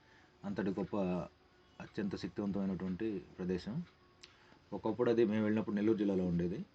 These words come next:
ఇప్పుడు అది తిరుపతి జిల్లాలో ఉంది. తిరుపతి జిల్లా సూలూరుపేటకు పద్దెనిమిది కిలోమీటర్ల దూరంలో వేనాడు అనే గ్రామంలో ఉన్నది. అవకాశం ఉన్నవారు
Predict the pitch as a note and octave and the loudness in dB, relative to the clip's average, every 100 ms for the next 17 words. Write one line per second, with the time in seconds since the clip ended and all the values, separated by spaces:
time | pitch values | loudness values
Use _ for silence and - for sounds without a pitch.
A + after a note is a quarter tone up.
0 | - A2+ A2 G2 F2+ G2+ G#2+ G2 F#2+ F#2 | -6 -2 0 0 -2 0 0 2 2 2
1 | F2+ E2+ G#2 F#3+ - - - - - - | 2 2 0 -2 -6 -10 -8 -8 -12 -20
2 | - - - - - - - G2+ A2+ G#2 | -20 -20 -20 -20 -20 -10 -6 0 2 4
3 | G#2+ A#2 C3 - - - - - - - | 4 2 0 -10 -20 -20 -20 -20 -20 -20
4 | - - - - - A2 G#2+ G2 G2 G#2+ | -20 -20 -20 -8 0 4 4 2 -2 -2
5 | A#2+ - - - C#3+ D#3 - G2 G2+ G2+ | -6 -10 -20 -8 -4 -4 -6 -4 -2 0
6 | G#2 G#2 G2+ F#2+ F#2+ F#2+ G#2+ E3 - - | 0 0 0 2 2 0 -2 -6 -14 -20
7 | - - - _ _ _ _ _ _ _ | -20 -20 -20 _ _ _ _ _ _ _
8 | _ - F#2+ G2+ G#2 G2 G2+ - - - | _ -10 -2 0 2 2 0 -4 -20 -20
9 | - - G2 F#2+ F2+ F#2+ G2 G2 C3 - | -20 -8 -4 -2 0 0 0 -2 -4 -8
10 | - - - - - - F2 D#2+ - - | -20 -20 -20 -20 -20 -10 -4 -4 -4 -8
11 | - - - - - - - _ _ - | -12 -20 -20 -20 -20 -20 -20 _ _ -20
12 | _ - - _ _ - - - F#2+ G#2 | _ -20 -20 _ _ -20 -18 -6 -2 -2
13 | G2 G#2+ G2 F#2+ G2 - - | 0 0 2 2 0 -2 -8